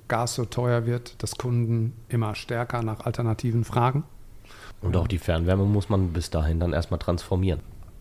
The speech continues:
Speaker 1: Also im Sinne von klimaneutral und, ähm,
Speaker 2: Dekarbonisieren
Speaker 1: ja,
Speaker 2: und,
Speaker 1: deka-,
Speaker 2: genau.
Speaker 1: dekarbonisieren. Ja, vielleicht sagen Sie noch mal kurz, was Sie, ähm, da so vorhaben, denn Sie wissen ja schon,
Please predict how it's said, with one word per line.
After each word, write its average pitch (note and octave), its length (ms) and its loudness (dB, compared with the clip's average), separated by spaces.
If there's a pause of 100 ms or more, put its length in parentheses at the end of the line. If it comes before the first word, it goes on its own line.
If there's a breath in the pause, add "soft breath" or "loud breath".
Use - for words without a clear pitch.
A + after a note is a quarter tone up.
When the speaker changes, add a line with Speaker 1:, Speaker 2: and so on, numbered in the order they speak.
Speaker 1:
Also A#2+ 220 8
im C3+ 140 6
Sinne C3+ 180 10
von B2 200 4
klimaneutral B2 720 2
und, A2 360 -2 (220)
ähm, G#2 120 -2
Speaker 2:
Dekarbonisieren E2 760 4
Speaker 1:
ja, D#2 60 0
Speaker 2:
und, D2+ 180 -2
Speaker 1:
deka-, A2+ 220 -2
Speaker 2:
genau. A2 120 -4
Speaker 1:
dekarbonisieren. A2+ 800 2
Ja, G#2+ 180 -2
vielleicht G3 220 2
sagen A#3 160 2
Sie D#3+ 80 4
noch A2 80 2
mal G#2 100 2
kurz, - 240 -4
was - 140 -4
Sie, B2+ 260 -2 (260)
ähm, A2 400 -4 (140)
da A#2+ 140 0
so A#2 100 0
vorhaben, A#2+ 480 2
denn A#2 160 4
Sie A#2 100 0
wissen C#3+ 220 0
ja A#2+ 180 0
schon, B2 360 0